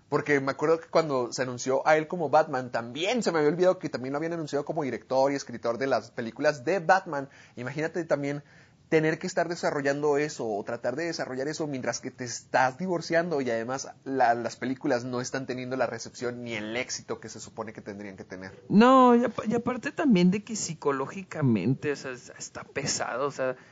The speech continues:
Speaker 2: no sabemos por lo que él ha-, ha-, tuvo que pasar, ¿me entiendes? Tal vez tuvo depresión, tal vez tuvo, no sé, algo, y pues es pesado, o sea,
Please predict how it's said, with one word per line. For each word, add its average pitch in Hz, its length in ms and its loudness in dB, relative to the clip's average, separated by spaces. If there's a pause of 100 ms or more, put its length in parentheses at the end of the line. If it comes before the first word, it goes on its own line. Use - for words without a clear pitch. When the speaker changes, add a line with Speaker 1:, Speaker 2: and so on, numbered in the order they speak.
(160)
Speaker 2:
no 139 100 4
sabemos 175 320 4
por 170 180 0
lo 135 160 -4
que 113 120 -8
él 120 160 -4
ha-, 139 200 2 (220)
ha-, - 120 -14 (420)
tuvo 135 240 0
que 160 140 -4
pasar, 123 500 0
¿me 156 40 8
entiendes? 156 380 2
Tal 147 120 -2
vez 143 120 -4
tuvo 151 260 -6
depresión, 151 760 2
tal 143 140 -2
vez 139 140 -8
tuvo, 143 360 -6
no 143 120 4
sé, 139 200 -6
algo, 160 380 0 (380)
y 123 100 -14
pues 127 220 -6
es 123 120 -4
pesado, - 580 -2
o 294 100 0
sea, 143 280 -6